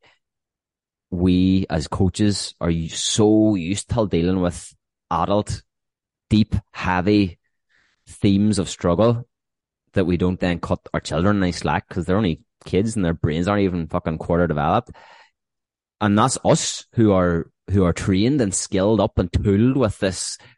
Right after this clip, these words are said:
expertise in, in, in, you know, psychological issues that people have day-to-day life. And we're still, uh, me,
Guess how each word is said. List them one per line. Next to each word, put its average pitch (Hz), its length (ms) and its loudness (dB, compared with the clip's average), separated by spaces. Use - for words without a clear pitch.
expertise 95 720 -2
in, 90 240 -2
in, 82 440 -4
in, 82 420 -4
you 90 120 -2
know, 82 40 0
psychological 85 1040 -2
issues 123 400 0
that 95 160 0
people 95 220 -2
have 95 460 -2
day-to-day 87 380 2
life. 95 300 -2
And 85 320 -6
we're 104 480 -4
still, 120 560 -2
uh, 78 280 -6
me, 98 420 0